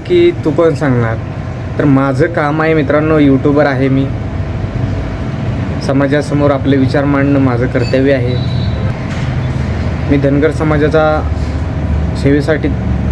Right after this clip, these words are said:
कोणत्याही परिस्थितीत कुठ-, कुठूनही उपस्थित राहून, ऑनलाईनच्या माध्यमातून असू द्या, अ,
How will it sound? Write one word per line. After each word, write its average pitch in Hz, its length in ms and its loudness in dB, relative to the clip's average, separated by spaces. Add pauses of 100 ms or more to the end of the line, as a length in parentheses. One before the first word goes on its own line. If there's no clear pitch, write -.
(520)
कोणत्याही 156 380 2
परिस्थितीत 151 520 0
कुठ-, 143 500 0
कुठूनही 160 540 0
उपस्थित 135 540 0
राहून, 135 380 2 (580)
ऑनलाईनच्या 143 480 2
माध्यमातून 135 580 0
असू 127 180 -2
द्या, 135 140 4
अ, 117 840 0